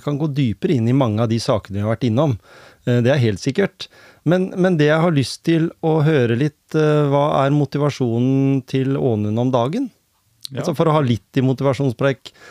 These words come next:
Speaker 1: Nå har vi snakket litt, hvis noen lytter liksom, så hører jeg at vi må jo forsøke å motivere lytterne våre til forskjellige ting. Både kosthold og, og, og, og mentalisering og, og, og diverse sånne ting. Drikke godt og sånn.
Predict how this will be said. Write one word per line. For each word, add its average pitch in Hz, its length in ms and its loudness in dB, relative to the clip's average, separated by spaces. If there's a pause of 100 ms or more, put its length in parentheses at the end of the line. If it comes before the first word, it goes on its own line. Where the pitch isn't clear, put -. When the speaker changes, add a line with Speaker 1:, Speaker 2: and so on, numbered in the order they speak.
Speaker 1:
Nå 147 80 0
har 143 80 2
vi 139 80 0
snakket 147 440 -2
litt, 113 240 -2 (360)
hvis 123 180 0
noen 117 360 2
lytter 110 340 -2
liksom, 104 260 -2
så 113 140 0
hører 104 160 2
jeg 143 140 2
at - 100 -8
vi 113 320 2
må 110 220 0
jo 107 40 -2
forsøke 104 540 -6
å 113 40 -2
motivere 117 520 0
lytterne 98 320 -2
våre 131 340 -2
til 104 220 -4
forskjellige 98 420 -4
ting. 220 220 -4
Både 131 260 -2
kosthold 139 540 0
og, 135 240 0 (300)
og, 123 160 2 (160)
og, 123 420 2
og 123 80 2
mentalisering 117 960 0
og, - 80 -6 (240)
og, 113 460 0
og 113 180 -2
diverse 110 480 0
sånne 120 220 0
ting. 185 180 -2 (160)
Drikke 110 400 -2 (160)
godt 123 240 -2
og 120 80 2
sånn. 202 160 0